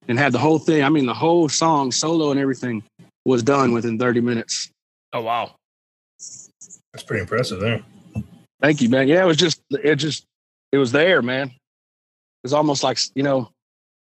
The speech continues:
Speaker 1: the song was, like I said, the song was writing itself. It was just using me. <laughs>
Speaker 2: Yeah. Yeah. It's almost one of those things, like, when,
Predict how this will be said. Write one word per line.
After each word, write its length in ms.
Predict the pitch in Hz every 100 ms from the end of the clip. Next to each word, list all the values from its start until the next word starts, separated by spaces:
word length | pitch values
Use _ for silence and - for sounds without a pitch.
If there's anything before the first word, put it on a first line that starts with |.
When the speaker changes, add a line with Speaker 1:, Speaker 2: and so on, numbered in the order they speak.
| -
Speaker 1:
the 120 | 131
song 380 | - 190 202 180
was, 180 | 151 156
like 220 | 147 170
I 60 | 156
said, 240 | - 143
the 40 |
song 240 | 156 156 165
was 140 | 139
writing 240 | 147 143 127
itself. 400 | - 151 127 135
It 60 |
was 120 | 139
just 260 | 123 110 - _
using 340 | 131 165 139 127
me. 280 | 147 120 - _ -
<laughs> 80 | - - - - -
Speaker 2:
Yeah. 540 | 143 147 156 147 113 - -
Yeah. 180 | 131 135
It's 120 | 160
almost 240 | 208 254 208
one 80 |
of 60 | 202
those 140 | 143
things, 240 | 156 156 131
like, 180 | 131 135
when, 200 | 127